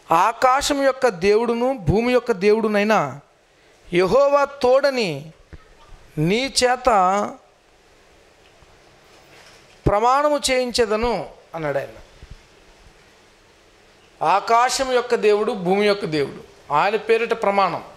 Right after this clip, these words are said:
బంధువుల్లో నుంచే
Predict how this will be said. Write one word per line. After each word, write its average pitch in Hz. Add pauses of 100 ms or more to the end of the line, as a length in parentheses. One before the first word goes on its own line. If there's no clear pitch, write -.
(3000)
బంధువుల్లో 277
నుంచే 262